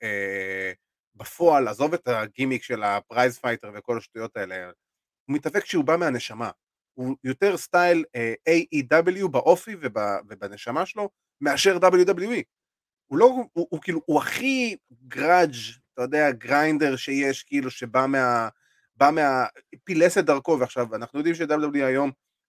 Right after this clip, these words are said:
הם אנטי כוכבי אינדיז, וקווין אורנס מרגיש את זה על בשרו, בטח ב-, בחודשים האחרונים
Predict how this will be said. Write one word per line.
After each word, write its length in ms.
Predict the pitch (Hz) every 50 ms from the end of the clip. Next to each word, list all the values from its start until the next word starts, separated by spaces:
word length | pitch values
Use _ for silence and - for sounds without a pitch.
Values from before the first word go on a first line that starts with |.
| _
הם 100 | 123 117 123 -
אנטי 300 | 135 147 151 - 147 127
כוכבי 360 | 117 - 127 - - 117 131
אינדיז, 560 | 131 131 123 120 113 101 104 101 104 104 101 98
וקווין 340 | 107 - - 139 135 139 131
אורנס 280 | 127 127 127 123 -
מרגיש 320 | - 123 113 117 135 135 139
את 80 | 143
זה 100 | 117 123
על 60 | 117 110
בשרו, 360 | - - 127 120 117 127 120
בטח 320 | 101 123 123 - 117 - _
ב-, 180 | 107 104 101 95
בחודשים 480 | - 101 - 120 110 104 - - 139 127
האחרונים 420 | 117 - - 117 110 117 127 135